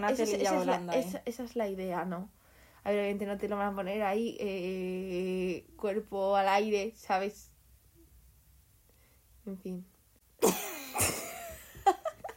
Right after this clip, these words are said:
Speaker 2: Bueno.
Speaker 1: Está.
Speaker 2: Ese, ese, es que madre mía, madre mía. En fin, en fin.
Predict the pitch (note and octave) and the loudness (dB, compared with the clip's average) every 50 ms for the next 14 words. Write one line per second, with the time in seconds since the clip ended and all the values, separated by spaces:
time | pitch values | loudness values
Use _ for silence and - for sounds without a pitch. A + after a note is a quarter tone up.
0 | - - - - - - - - - - F#4+ A4 B4 G4 A4 G#4+ G#4 G#4 G4+ G4 | -18 -20 -20 -20 -20 -20 -20 -20 -12 -6 -4 -2 -2 -2 -2 -4 -6 -8 -10 -12
1 | F#4 - - _ _ - E4 E4 D#4+ D4+ C4+ A3+ G#3 - D5 D5+ - C#5+ C5+ C5 | -14 -18 -20 _ _ 0 4 8 10 10 10 10 8 6 6 6 6 4 4 4
2 | B4+ B4+ - A4+ A4+ - - _ - - - - _ _ - - - C#5+ C#5+ C#5+ | 2 -2 -2 -2 -2 -4 -12 _ -20 -20 -20 -20 _ _ -16 -8 -6 -4 -4 -6
3 | - - - - - - - _ - - - - - - _ - - _ - _ | -6 -12 -18 -20 -20 -20 -20 _ -20 -20 -16 -16 -16 -16 _ -20 -20 _ -20 _
4 | _ _ _ _ _ _ _ _ _ - - A#3+ A#3 - - G3+ F#3 - - - | _ _ _ _ _ _ _ _ _ 2 2 4 4 4 0 -2 -4 -4 -8 -4
5 | - G#3+ B3+ - - - - - - B3+ B3 - - - D#4+ D#4 C#4+ C4+ C4+ C4 | 4 8 8 8 8 6 2 4 4 4 4 4 2 2 4 4 4 6 6 10
6 | C4+ C#4 - - G#4 G4 - - - G#4 G#4+ G4 - - G#4+ B4 - - C4+ C4+ | 12 12 12 12 12 12 12 12 12 12 12 12 12 12 12 12 12 10 8 8
7 | C4+ C4+ C4+ C4 B3+ B3 B3 B3 B3 A#3+ A#3 A3 A3+ A3+ A3 - - _ _ - | 8 4 0 -4 -4 -4 -6 -4 -2 -2 0 0 -2 -2 -4 -8 -18 _ _ -10
8 | - A3+ A#3+ B3+ B3+ C4+ C4 C4 B3+ B3 A#3+ A3+ A3 - C5 C5 B4+ A#4+ A4 G4+ | -6 -4 -2 -2 -4 -6 -12 -10 -8 -6 -4 -4 0 2 4 6 6 8 8 8
9 | F#4+ G4 G4+ G#4 G#4 A3 G#3 - - | 8 8 6 6 2 0 -2 -6 -8